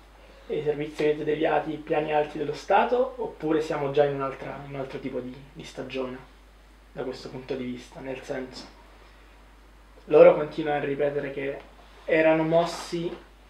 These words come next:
da una funzione prettamente ideologica, dal piano di vista processuale invece questa tesi è smontata. La sua posizione in merito alla faccenda?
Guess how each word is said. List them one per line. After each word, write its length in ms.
da 220
una 120
funzione 420
prettamente 560
ideologica, 760
dal 140
piano 280
di 100
vista 260
processuale 600
invece 300
questa 180
tesi 200
è 40
smontata. 540
La 880
sua 100
posizione 840
in 200
merito 460
alla 100
faccenda? 640